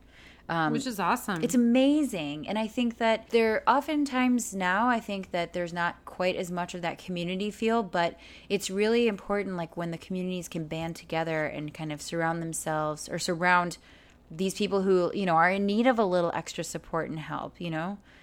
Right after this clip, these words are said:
Speaker 1: Kind of just saying, like, "It's okay, like, we have your back. If you need help, let us know, 'cause we're here for you."
Speaker 2: Yeah.
Speaker 1: And I think that's also a very challenging thing,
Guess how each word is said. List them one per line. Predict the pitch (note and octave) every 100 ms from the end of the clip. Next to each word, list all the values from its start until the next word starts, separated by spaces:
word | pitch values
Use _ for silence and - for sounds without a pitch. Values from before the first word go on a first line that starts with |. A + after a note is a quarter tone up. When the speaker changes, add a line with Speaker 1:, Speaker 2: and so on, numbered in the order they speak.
| - -
Speaker 1:
Kind | A3 A3
of |
just | G#3 G3
saying, | G#3+ G3+
like, | F#3 -
"It's | A3+ A#3+
okay, | - A#3+ A#3
like, | G#3
we | G3+
have | F#3+ G#3
your | A3
back. | F#3 F#3+ E3+ -
If | D#3 F#3
you |
need | F#3 F3
help, | - G3 F#3+ - - - _ _ - _ _ -
let | G3+ G#3
us | G3+ F3+
know, | G3+ G3
'cause | D#3 E3
we're | F3
here | D#3 - A3+
for | -
you." | D#3+ - -
Speaker 2:
Yeah. | F#3+ F3+ E3+ - _ - -
Speaker 1:
And | A3
I | A#3+
think | D4+ D#4
that's | A#3
also | F#3 F#3+ F#3+
a |
very | E3+ E3+ E3
challenging | E3 D#3+ D#3 D#3
thing, | D#3 D#3